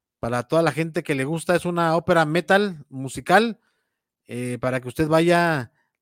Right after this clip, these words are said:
y también, ese, a ver, auxílame, Israel, también es en... No dice, ¿verdad?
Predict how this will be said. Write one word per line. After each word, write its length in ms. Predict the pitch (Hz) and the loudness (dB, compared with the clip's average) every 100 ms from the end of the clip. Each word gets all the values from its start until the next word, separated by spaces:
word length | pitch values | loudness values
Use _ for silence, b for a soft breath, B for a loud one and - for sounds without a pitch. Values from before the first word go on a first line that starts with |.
| _ | _
y 140 | 127 | -12
también, 640 | 117 123 139 160 165 147 - | -6 -2 0 0 -2 -8 -4
ese, 240 | 165 165 | -4 2
a 40 | 185 | 4
ver, 160 | 196 | 4
auxílame, 580 | 170 139 185 196 190 185 | 2 0 2 2 2 2
Israel, 320 | 170 160 196 | 2 2 2
también 220 | - 165 190 | 0 -2 0
es 60 | |
en... 500 | 196 175 151 123 107 _ _ _ _ _ _ _ _ _ _ _ _ _ _ _ _ _ | -2 -4 -6 -10 -14 _ _ _ _ _ _ _ _ _ _ _ _ _ _ _ _ _
No 120 | 120 | -2
dice, 240 | 131 143 127 | 0 0 -2
¿verdad? 320 | 117 175 185 | 0 -2 -4